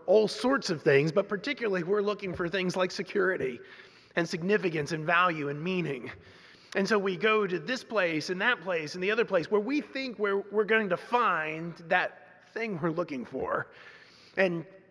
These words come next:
we try and try and try, whether it's in the workplace, and as we climb our careers, or whether it's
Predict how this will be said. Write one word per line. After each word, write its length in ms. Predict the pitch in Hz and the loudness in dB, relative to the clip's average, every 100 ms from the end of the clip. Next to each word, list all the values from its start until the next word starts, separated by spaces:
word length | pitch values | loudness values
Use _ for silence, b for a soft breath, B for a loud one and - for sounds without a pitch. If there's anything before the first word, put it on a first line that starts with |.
| 170 | -8
we 120 | 180 | -6
try 400 | - 196 202 214 | 2 6 6 4
and 140 | 185 | 0
try 220 | - 190 | 0 0
and 100 | 185 | 0
try, 240 | 180 208 175 | 0 0 2
whether 240 | 151 143 | 0 0
it's 140 | 139 156 | -2 -4
in 80 | |
the 60 | 123 | -8
workplace, 920 | 131 233 - 214 202 196 202 - - | -2 -2 -2 0 0 0 -2 -4 -8
and 140 | 147 | -12
as 120 | 113 131 | -12 -12
we 80 | |
climb 380 | 120 - 185 170 | -4 2 2 2
our 100 | 143 | -2
careers, 680 | 127 147 160 240 220 208 156 | -4 -6 -2 2 4 4 2
or 60 | 151 | -2
whether 280 | 156 147 | -2 0
it's 220 | 147 123 | 0 -2